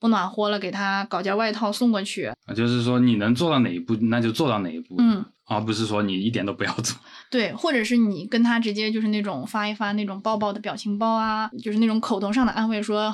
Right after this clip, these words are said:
Speaker 1: ：“哎呀，好希望陪在你身边”这种的，
Speaker 2: 嗯。
Speaker 1: 都会让他就是好受一点。就是比起你简单的只回复他多喝热水会更好一点。嗯。第三个。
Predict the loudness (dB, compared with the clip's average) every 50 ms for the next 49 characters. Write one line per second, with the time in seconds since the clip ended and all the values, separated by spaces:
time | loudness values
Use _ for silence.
0 | 0 0 0 -2 -2 -4 -6 -8 -6 -4 -4 -2 -2 -2 -2 -2 -2 -2 -2 -2
1 | -2 -2 -2 -2 -2 -2 -2 -2 -2 0 0 0 -2 -2 -4 -6 -8 -8 -8 -10
2 | -12 -16 _ _ _ _ _ _ -14 -6 -4 0 2 2 2 2 0 0 -2 -2
3 | -2 -2 0 0 -2 -2 -4 -6 -8 -8 -8 -8 -6 -4 -4 -2 0 0 0 -2
4 | -2 -6 -10 -14 -16 -16 -20 _ _ _ _ _ _ _ -4 -2 0 0 0 2
5 | 2 2 2 2 0 -2 -2 -2 -2 0 0 0 0 0 -2 -2 -2 2 4 4
6 | 4 2 0 -2 -4 -2 -2 -2 -2 0 0 0 0 2 0 0 -2 -4 -8 _
7 | _ -2 0 2 2 2 2 2 0 0 -2 -2 -4 -8 -10 -12 -16 _ _ -2
8 | 0 2 2 0 0 0 -2 -6 -8 -8 -10 -12 -12 -14 -14 _ -14 -14 -14 -16
9 | -18 _ _ _ _ _ _ -20 _ _ -20 -20 -20 -20 _ -20 -8 -4 -4 0
10 | 2 2 2 2 0